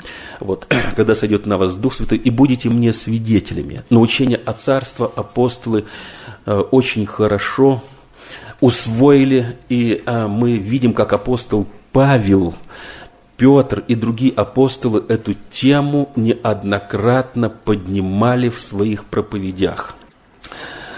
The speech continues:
Деяния святых апостолов, двадцать восьмая глава. Вот.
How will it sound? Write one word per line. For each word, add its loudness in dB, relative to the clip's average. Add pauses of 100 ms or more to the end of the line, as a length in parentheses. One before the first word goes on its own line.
(120)
Деяния 6
святых -4
апостолов, -2 (160)
двадцать 0
восьмая -2
глава. 0 (720)
Вот. -12